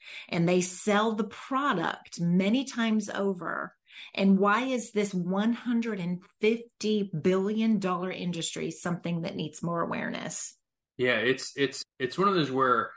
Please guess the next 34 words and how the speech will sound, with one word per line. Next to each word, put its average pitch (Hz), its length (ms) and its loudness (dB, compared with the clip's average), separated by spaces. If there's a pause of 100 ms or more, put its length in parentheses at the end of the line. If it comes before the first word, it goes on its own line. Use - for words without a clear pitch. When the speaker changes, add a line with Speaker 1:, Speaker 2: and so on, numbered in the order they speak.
(120)
Speaker 2:
you 143 220 0
hear 190 280 2
this 135 280 2
and 139 80 -4
you're 123 140 0
like, 117 160 0
"How 156 180 2
can 170 140 -2
this 135 160 -4
be 123 140 -8
possible?" - 540 -6
Right? 110 220 -6
How 135 200 2
Speaker 1:
Right. - 80 -4
Speaker 2:
can 147 140 -6
something 123 440 -4
of 110 100 -2
this 113 220 -6
scale 110 540 -2
be 113 100 -6
happening 110 720 -6
where, 113 360 2
where 110 200 0
we 151 200 2
live 131 340 2
and 110 100 -6
in 110 160 -6
other 117 200 -4
areas? 113 480 -2
And, 120 200 -4
and 123 140 -4
the 127 60 -2
reality 160 280 2
is 117 100 -4